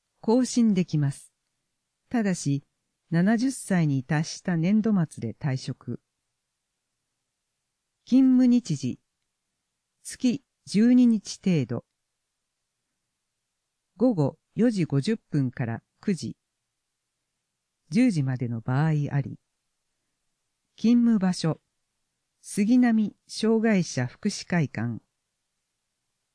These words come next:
資格、区内在住で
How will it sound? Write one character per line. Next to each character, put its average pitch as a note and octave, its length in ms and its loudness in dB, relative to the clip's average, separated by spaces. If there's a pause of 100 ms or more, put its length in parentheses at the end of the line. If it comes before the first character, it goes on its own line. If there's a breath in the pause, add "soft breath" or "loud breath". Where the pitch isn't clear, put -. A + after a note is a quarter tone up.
(100)
資 - 180 -14
格、 G#3 400 -4 (1040)
区 C#4 140 0
内 G#3 260 4
在 E3 280 2
住 D#3 260 -2
で D3 220 -2